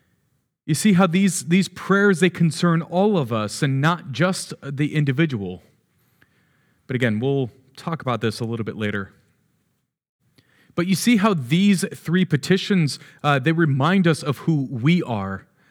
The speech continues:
And the first three petitions were concerned with reminding or drawing our hearts or our attentions to who God is. And then these three are reminding us or showing us who we are. "Give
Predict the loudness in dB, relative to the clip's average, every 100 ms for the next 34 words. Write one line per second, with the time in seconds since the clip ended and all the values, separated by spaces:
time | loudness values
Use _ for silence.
0 | _ -4 0 2 4 2 4 2 2 0
1 | 0 2 2 2 -2 -4 -2 0 0 0
2 | -2 -2 -2 0 2 2 0 -2 -4 0
3 | 0 0 -4 -6 -2 -2 -2 -6 -18 -12
4 | -6 -4 -4 -2 -4 0 2 2 2 0
5 | 0 -2 -2 0 -2 -2 0 0 0 -2
6 | -2 -2 -4 -10 -16 _ _ _ _ _
7 | _ _ _ _ _ _ _ _ -6 0
8 | 2 4 4 4 2 0 0 2 0 0
9 | 0 0 2 4 4 4 2 0 -4 -4
10 | -4 0 2 2 2 0 -2 -4 -8 -10
11 | _ _ _ _ _ _ _ -2 -2 0
12 | -2 -2 -4 -6 -8 -14 _ _ _ _
13 | _ _ _ _ _ -6 2 2